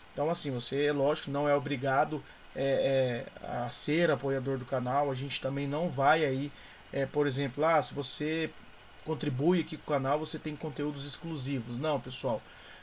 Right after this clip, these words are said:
você vai ter acesso, assim como outras pessoas que não apoiam o canal, a todos os conteúdos, tanto aqui como também lá no Telegram. A gente não vai privar nenhuma pessoa de ter acesso aos conteúdos que a gente traz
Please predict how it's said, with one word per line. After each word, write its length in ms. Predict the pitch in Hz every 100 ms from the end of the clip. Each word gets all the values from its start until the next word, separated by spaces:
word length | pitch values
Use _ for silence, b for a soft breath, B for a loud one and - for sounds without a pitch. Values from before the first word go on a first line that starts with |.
| B
você 560 | - 135 - 143 143 170 - - -
vai 360 | 131 139 156
ter 220 | 175 165
acesso, 520 | 151 - - 139 156 151
assim 220 | - 147
como 240 | 156 143
outras 400 | 139 165 185 180
pessoas 720 | - 165 - 139 147 170 - B B B -
que 300 | 147 135 127
não 320 | 131 160 185
apoiam 460 | 185 151 147 156 165
o 20 |
canal, 380 | 165 175 156 165
a 40 |
todos 480 | - 151 160 175 165
os 120 | 175
conteúdos, 640 | - 151 175 147 139 143
tanto 320 | - 156 160 175
aqui 320 | 180 143 151 B B -
como 200 | 160 151
também 380 | 170 147 147
lá 200 | 147 135
no 100 | 143
Telegram. 400 | 135 156 156 139
A 60 | 135
gente 300 | 123 127 135
não 100 | 139
vai 240 | 127 135
privar 640 | 139 165 165 120 131 151 156 B B -
nenhuma 600 | 143 135 135 135 165 202
pessoa 680 | 202 214 202 - 147 156 160 B B -
de 140 | 135 127
ter 320 | - 156 175
acesso 420 | 180 - 147 147
aos 120 | 151
conteúdos 520 | - 151 160 139 131
que 80 | -
a 60 | 139
gente 260 | 131 131 -
traz 480 | 139 131 156 -